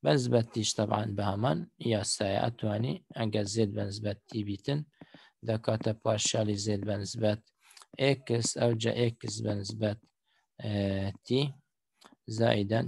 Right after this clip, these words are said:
پارشالی زێد بە نسبەت وای، ئەو جا پارشالی وای بە نسبەت، ئێ، تی. ئیدیا تۆ خۆت دەتوانی ئەوانە داینێ و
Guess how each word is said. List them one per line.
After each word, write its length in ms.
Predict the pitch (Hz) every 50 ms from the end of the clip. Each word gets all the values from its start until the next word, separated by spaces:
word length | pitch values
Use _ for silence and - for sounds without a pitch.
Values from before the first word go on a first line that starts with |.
| 117
پارشالی 540 | - 110 104 107 - - - 117 107 107 107
زێد 260 | 104 104 107 107 101 104 107
بە 60 | 104 101
نسبەت 360 | 98 98 104 104 104 98 - - -
وای، 320 | 110 110 117 127 139 151 160 151 - _ _ _ _ _ _ - - - _ _ _ _
ئەو 140 | - 117 113
جا 300 | 110 104 104 110 110 107 110 113 - - - - - - - - -
پارشالی 580 | - 107 101 95 - - - 113 110 104 104 104
وای 180 | 104 101 98 98 101
بە 80 | 98 98 95
نسبەت، 400 | 92 98 107 113 117 131 139 - - - _ _ _ _ _ _ _ _ _ _ _ _ _ _ _ _ _ _
ئێ، 360 | - 117 107 107 104 101 98 92 - _
تی. 180 | - - 101 92 - _ _ _ _ _ _ _ _ _ _ _ _ _ -
ئیدیا 280 | 127 127 127 127 120 113
تۆ 200 | 113 - 123 113 110 - - -
خۆت 180 | - 117 110 107 101
دەتوانی 480 | 104 104 - - 113 107 104 104 101
ئەوانە 360 | 98 98 98 98 104 107 123 - 156 147 170 - _ _ - - 104
داینێ 380 | 107 107 104 101 101 101 98 98 104
و 80 | 113 131